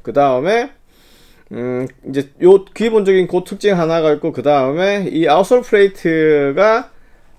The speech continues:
아, 뭐라 그러죠? 팬텀 피 프레임이라 그러네, 얘들은. 그러니까 팬텀인데, 팬텀의 단어가 그 에프 에이 엔 티 오 엠 이렇게 돼 있어서 그 사실은 영어 사전에 잘 안 나온다, 없는 단어죠. 없는 단어인데,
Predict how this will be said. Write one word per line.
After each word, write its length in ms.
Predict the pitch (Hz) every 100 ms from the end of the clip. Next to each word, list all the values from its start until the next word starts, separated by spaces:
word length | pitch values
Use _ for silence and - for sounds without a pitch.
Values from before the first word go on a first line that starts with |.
| -
아, 480 | 104 110 110 110 - - - -
뭐라 240 | 117 185
그러죠? 160 | 202 139
팬텀 300 | 233 - 240
피 100 | 226
프레임이라 460 | - 185 165 139
그러네, 420 | 107 95 110 143 98
얘들은. 320 | 101 143 160
그러니까 120 | 156
팬텀인데, 640 | 156 233 240 220 180 220 208 - - - - -
팬텀의 600 | - 254 247 240 226 220 185
단어가 640 | 143 160 180 175 151 113
그 100 | -
에프 300 | 117 135 -
에이 300 | 214 208 202 -
엔 380 | 208 220 226 - _ _
티 160 | -
오 160 | 190 175
엠 160 | 131 123
이렇게 220 | 180 165
돼 100 | 139
있어서 580 | 131 123 127 139 85 64 _ _ _ _ _ _ _
그 340 | - 135 139 135
사실은 640 | 160 160 202 196 147 92 131
영어 160 | 170
사전에 240 | 190 226 190
잘 140 | 190
안 180 | 113 123
나온다, 300 | 151 104 85
없는 340 | 82 117 156
단어죠. 340 | 139 92 82 98
없는 240 | 107 147
단어인데, 520 | 139 107 110 165 185